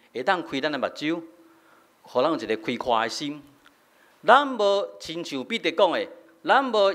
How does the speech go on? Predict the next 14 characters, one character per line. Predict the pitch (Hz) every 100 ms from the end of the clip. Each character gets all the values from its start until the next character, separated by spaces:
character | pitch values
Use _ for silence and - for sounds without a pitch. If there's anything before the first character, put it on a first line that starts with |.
| -
以 | 185 180 156 143 135
貌 | 135 214 285 160 110 98
取 | - - 117 107
人， | 101 92 107 _ _ _ _ _ _ _ _ _ _ _
咱 | 165 247
真 | 240 190 190
实 | -
看 | 240 - - 196 185
到 | 143 127
因 | - 156
的 | 160
性 | 165 294 247
命 | 180 170 165
是 | - 135 113